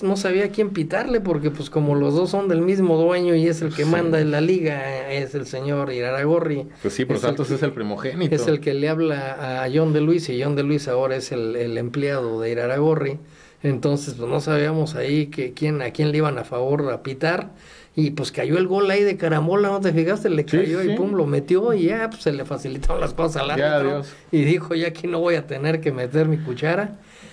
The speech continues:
Speaker 1: Y, a-, y así acabó la jornada seis ayer en la noche. Ah, no,
Speaker 2: No,
Speaker 1: faltaba,
Speaker 2: León, León
Speaker 1: faltaba
Speaker 2: venció.
Speaker 1: el partido de León contra
Speaker 2: León vence tres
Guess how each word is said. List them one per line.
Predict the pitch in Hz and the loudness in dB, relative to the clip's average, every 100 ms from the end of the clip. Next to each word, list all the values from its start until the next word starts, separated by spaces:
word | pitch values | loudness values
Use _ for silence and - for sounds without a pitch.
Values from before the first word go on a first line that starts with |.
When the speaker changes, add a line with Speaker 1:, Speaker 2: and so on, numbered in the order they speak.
| - _ | -20 _
Speaker 1:
Y, | 135 | -4
a-, | 139 - | -2 0
y | 143 | 0
así | 131 - | 0 0
acabó | 156 156 143 151 | 0 0 0 2
la | 156 | 2
jornada | 156 139 131 143 147 127 | 0 -6 -4 -2 -2 -4
seis | 139 139 - | -4 -6 -6
ayer | 123 131 139 | -4 -4 -4
en | 127 | -6
la | 120 | -6
noche. | 139 - | -4 -4
Ah, | |
no, | 180 180 | -2 2
Speaker 2:
No, | 139 | 4
Speaker 1:
faltaba, | 131 | 4
Speaker 2:
León, | 113 131 214 160 | 4 4 2 2
León | 113 131 | 2 2
Speaker 1:
faltaba | - 180 | 2 2
Speaker 2:
venció. | 196 | 2
Speaker 1:
el | 160 | 0
partido | 143 147 180 175 | 0 0 2 2
de | 143 | 2
León | 143 160 | 0 0
contra | 165 139 117 | 0 0 2
Speaker 2:
León | 135 | 2
vence | 139 143 - | 0 0 0
tres | 135 135 | 0 -2